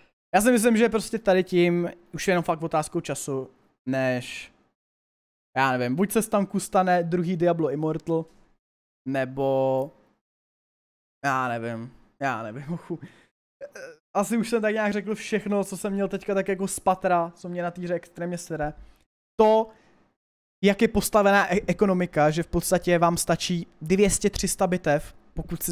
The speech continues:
něco málo zaplatíte a, mm, jste schopný mít desítku. Což je úplně super pro nový hráče, který prostě cápek si nainstaluje hru, je to dospělý člověk, takže si může dovolit do té hry dát třeba Lítio dvě. Nevadí mu to, protože si to může dovolit,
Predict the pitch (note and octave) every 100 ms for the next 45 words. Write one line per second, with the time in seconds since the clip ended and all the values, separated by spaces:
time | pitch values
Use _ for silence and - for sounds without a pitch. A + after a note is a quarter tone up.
0 | D#3+ F#3 F3 F#3+ F3 E3+ E3 E3 E3 D#3+
1 | D#3+ D3 C#3 D3+ D#3 A#2 A#2 A2+ - E3+
2 | - D#3 F3 F3 D#3 D3+ E3+ - F#3 D3
3 | _ _ _ _ - A3 F#3 A3+ G#3+ F#3+
4 | G#3+ G#3 G3+ G3 F#3+ F3+ F#3+ G3 F3 -
5 | E3 E3 D#3 _ _ _ _ E3+ - F#3+
6 | E3+ D#3+ _ _ - F3 F3 - E3+ D#3+
7 | - _ _ - F#3 B3+ F#3 - F#3 F3+
8 | E3+ F3+ F3+ E3 F3 E3 - E3+ E3 F3
9 | D#3 D#3 D#3 E3+ E3+ E3 E3 D#3+ D#3+ D#3
10 | E3 E3 D#3 D3+ - - D#3+ - - _
11 | - F3 - F#3+ F3 F3 E3 D#3 _ _
12 | _ _ _ - - D#3+ E3+ E3+ E3 D3+
13 | C#3+ C3+ D3 C3 D3 D3+ D3+ D#3 D#3+ D#3
14 | C#3+